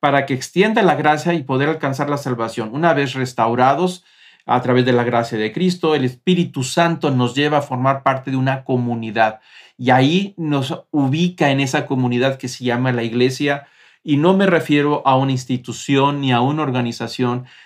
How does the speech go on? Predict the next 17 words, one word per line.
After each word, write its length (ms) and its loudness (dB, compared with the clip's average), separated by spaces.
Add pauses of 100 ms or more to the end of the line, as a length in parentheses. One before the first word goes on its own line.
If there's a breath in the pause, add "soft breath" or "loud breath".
sino 240 0
al 200 -2
cuerpo 440 2
místico 540 -2
de 160 0
Cristo 400 -6
que 100 -8
está 220 -2
formado 580 -2
por 240 -6
todos 560 4
los 240 -2
creyentes 720 -2
en 180 -4
todo 320 2
el 100 2
mundo, 540 -2